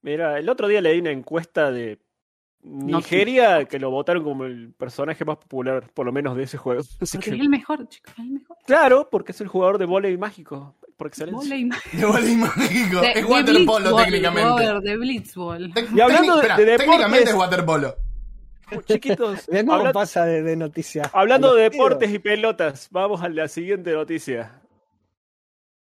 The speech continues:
Speaker 1: Ay, ay, ay, ay, ay, las PlayStation cuatro, la PlayStation cuatro, escuchame una cosa.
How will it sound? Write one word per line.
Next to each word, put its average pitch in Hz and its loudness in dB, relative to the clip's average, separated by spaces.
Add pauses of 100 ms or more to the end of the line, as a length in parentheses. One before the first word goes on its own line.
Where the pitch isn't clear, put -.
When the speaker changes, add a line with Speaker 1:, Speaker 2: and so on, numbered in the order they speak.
(140)
Speaker 1:
Ay, 208 2
ay, 202 4
ay, 220 4
ay, 214 4
ay, 214 2
las 156 -8
PlayStation 180 -12
cuatro, 151 -6
la 139 -18
PlayStation 175 -16
cuatro, 156 -12 (100)
escuchame 165 -12
una 147 -8
cosa. 151 -4